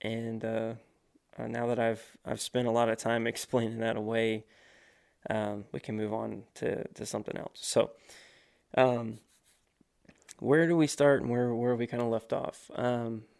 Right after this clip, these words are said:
we started this journey back at the very beginning, kind of laying out why,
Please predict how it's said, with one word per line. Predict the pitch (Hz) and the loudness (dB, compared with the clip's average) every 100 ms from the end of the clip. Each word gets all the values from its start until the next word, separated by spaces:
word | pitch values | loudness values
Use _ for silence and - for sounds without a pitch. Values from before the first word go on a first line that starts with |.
| - _ _ _ _ _ _ _ - | -20 _ _ _ _ _ _ _ 0
we | 147 | 0
started | 143 160 165 170 | 4 8 8 8
this | 151 131 | 4 0
journey | - 139 139 139 | 4 4 6 2
back | 131 123 123 | 4 2 2
at | 123 | -2
the | 123 113 | -2 0
very | 127 127 | 4 4
beginning, | 120 117 127 120 120 113 - | 4 0 0 -2 -4 -8 -12
kind | - 120 117 | -6 -4 -2
of | 110 | -2
laying | 120 120 117 | 0 0 0
out | 117 113 - | 0 -2 -2
why, | 120 120 123 135 131 131 | 0 2 4 4 2 -2